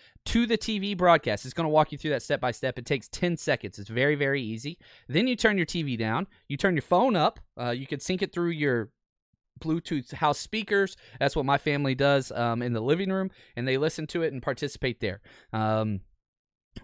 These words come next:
my really good friend, one of the best friends I've ever had, you known him since freshman year in college, Charles Barr covers the Eagles.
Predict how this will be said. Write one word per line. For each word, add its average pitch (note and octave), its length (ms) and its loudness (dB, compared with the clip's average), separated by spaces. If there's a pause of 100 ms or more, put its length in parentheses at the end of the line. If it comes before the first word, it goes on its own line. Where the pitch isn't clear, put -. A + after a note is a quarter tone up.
(100)
my B2+ 380 4
really D3+ 340 4
good D3+ 160 0
friend, D#3+ 280 -2
one C#3+ 100 -2
of B2+ 60 0
the A#2+ 60 -2
best C#3 240 2
friends C#3 180 -4
I've A#2+ 100 -2
ever C3+ 180 4
had, C3 340 4
you G#2 80 -8
known B2+ 180 -2
him C3 100 -2
since A#2+ 220 -10
freshman C3+ 400 -2
year C3 140 0
in G#2 60 -4
college, D3+ 540 2 (240)
Charles D3+ 300 4
Barr C#3+ 220 2
covers C3 320 0
the A2+ 200 -6
Eagles. A#2+ 380 -2